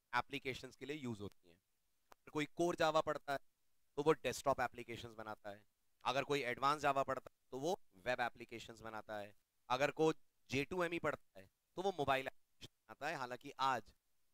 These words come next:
एप्लीकेशन जे टू एम ई की जगह पॉपुलरली डेवलप्ड होती हैं on Android प्लेटफॉर्म। तो जैसे Java के multiple editions हैं, बिल्कुल ऐसे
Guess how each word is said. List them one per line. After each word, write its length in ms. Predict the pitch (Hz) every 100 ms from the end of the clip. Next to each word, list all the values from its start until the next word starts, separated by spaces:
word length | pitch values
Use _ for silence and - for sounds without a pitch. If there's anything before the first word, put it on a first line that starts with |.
| _ 135
एप्लीकेशन 500 | 127 123 127 147 147
जे 200 | - 127
टू 160 | 151
एम 120 | 135
ई 60 | 135
की 140 | 170
जगह 400 | 170 135 107 92 - _ _
पॉपुलरली 480 | 120 139 139 139 147
डेवलप्ड 380 | 123 113 123 120
होती 240 | 107 120
हैं 60 | 120
on 220 | 117 185 233 _ -
Android 360 | 123 120 113 -
प्लेटफॉर्म। 280 | 101 87 - _ _ _ _ _ _ _ _ _ _ _ _ _ -
तो 60 | 135
जैसे 280 | 147 180
Java 460 | 175 127 123 147 202
के 100 | 220
multiple 440 | 180 160 165 156
editions 460 | 143 131 113 120 -
हैं, 160 | 90 _ _ _ _ _ _ -
बिल्कुल 380 | 123 - -
ऐसे 320 | 120 - 131